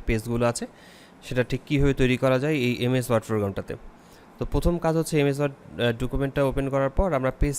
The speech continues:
লেআউট থেকে এর মার্জিনটাকে জিরো করে দিই। মার্জিন যেমন এখান থেকে দেয়া আছে এই, এখান, এই পর্যন্ত,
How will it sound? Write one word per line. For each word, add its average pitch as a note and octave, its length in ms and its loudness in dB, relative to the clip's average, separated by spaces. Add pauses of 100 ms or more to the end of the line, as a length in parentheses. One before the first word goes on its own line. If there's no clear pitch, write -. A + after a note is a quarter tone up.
লেআউট C#3 360 2
থেকে D#3 300 -4 (380)
এর A#2+ 160 2
মার্জিনটাকে B2+ 760 0 (160)
জিরো B2 260 4
করে G#2+ 220 2
দিই। G2 140 -4 (180)
মার্জিন A#2+ 340 -2
যেমন B2+ 220 0
এখান B2 220 -2
থেকে B2 260 -4
দেয়া A#2 320 0
আছে A#2+ 160 -6 (140)
এই, A#2 100 -2 (160)
এখান, A2+ 240 -2 (140)
এই A#2+ 180 -4
পর্যন্ত, A2 320 -4